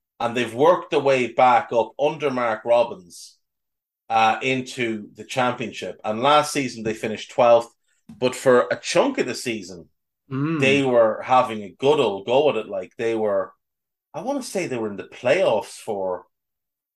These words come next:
Speaker 2: Certainly in the picture, I think, yeah.
Speaker 1: Let me see. Yeah, like, up until week, week twenty, they were fifth.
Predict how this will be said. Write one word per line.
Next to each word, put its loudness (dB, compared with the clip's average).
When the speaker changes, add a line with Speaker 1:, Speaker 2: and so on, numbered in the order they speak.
Speaker 2:
Certainly 0
in -6
the -10
picture, -8
I -14
think, -12
yeah. -10
Speaker 1:
Let -18
me -20
see. -20
Yeah, 2
like, 2
up 4
until 2
week, -2
week -2
twenty, -4
they 2
were 0
fifth. -2